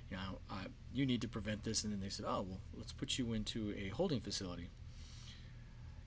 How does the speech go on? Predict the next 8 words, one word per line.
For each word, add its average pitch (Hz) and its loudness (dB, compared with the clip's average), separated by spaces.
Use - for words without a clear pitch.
I 170 12
think 285 10
that 190 12
that's 247 12
kind 190 8
of 165 6
the 233 -2
plot. - 6